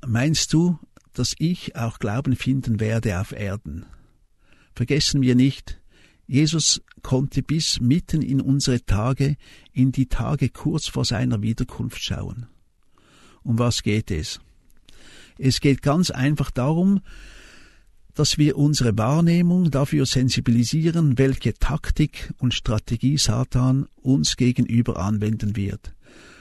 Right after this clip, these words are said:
Und Jesus kannte und kennt ja die Handlungsweise Satans und wollte und will uns immer noch sensibilisieren.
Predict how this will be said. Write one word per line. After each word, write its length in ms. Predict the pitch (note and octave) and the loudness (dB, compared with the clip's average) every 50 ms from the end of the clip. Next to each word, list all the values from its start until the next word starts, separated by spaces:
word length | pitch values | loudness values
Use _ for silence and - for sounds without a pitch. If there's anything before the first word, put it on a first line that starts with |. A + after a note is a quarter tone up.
| - - - _ _ - | -20 -20 -20 _ _ -4
Und 260 | - A#2 A#2 A2+ - - _ - - _ - | 0 0 0 0 -2 -8 _ -20 -20 _ -8
Jesus 520 | - A#2+ B2 C#3 E3+ E3 - E3 - - | -2 2 4 4 4 4 2 0 -2 -2
kannte 540 | - - C3+ B2 D3 C#3 - - C3+ C#3+ - - | -2 -2 -2 -2 -2 -4 0 0 0 0 0 -4
und 240 | - A2+ A2 - - | -4 -6 -4 -4 -2
kennt 440 | - - A#2 C3 C#3+ C#3+ - - | 0 0 2 2 0 -2 -2 -2
ja 200 | B2+ B2 B2 C3 - C#3+ - | 0 0 0 0 -4 -4 -4
die 120 | B2 A#2 | -2 -2
Handlungsweise 760 | E2+ G#2 A#2 B2+ A#2 B2 A#2 G#2+ - - F2 G2 A2+ A2+ A2+ | 0 0 0 0 0 -2 -2 -4 -4 -6 -4 -4 -2 -2 -2
Satans 680 | G2+ - - E2 E2+ A#2 - - A#2+ A#2 A#2+ A#2+ A#2 - | -2 -2 -2 -2 -4 -6 -4 -2 -2 0 0 -2 -4 -8
und 340 | - - - A2 G#2 G#2 A2+ | -12 -8 -6 -4 -4 -2 -2
wollte 480 | G#2 G#2+ A#2+ D3 D#3+ - - D3 D#3+ D#3 - - - - - - - - | 0 0 0 0 0 0 -2 -2 -2 -2 -6 -16 -20 -20 -20 -20 -10 -2
und 260 | - C3 A#2+ A2 A#2 | 0 2 2 4 6
will 160 | C3 C#3 D3 | 6 6 6
uns 220 | D3 C#3 B2+ - - | 6 4 2 2 -2
immer 240 | - C#3+ C#3 C#3+ C#3+ | 0 2 4 4 4
noch 300 | C3 C3 A#2+ B2 - - | 4 4 2 0 -2 -4
sensibilisieren. 1120 | - - - G#2+ A2+ A2 A2+ G#2 A2+ G#2+ G2+ F#2+ - - A#2+ A2+ A#2 G#2+ G2+ G#2+ A2 - | -6 -4 -2 -2 -2 -2 -2 -2 -2 -2 -2 -4 -4 -6 -6 -6 -6 -6 -6 -8 -8 -12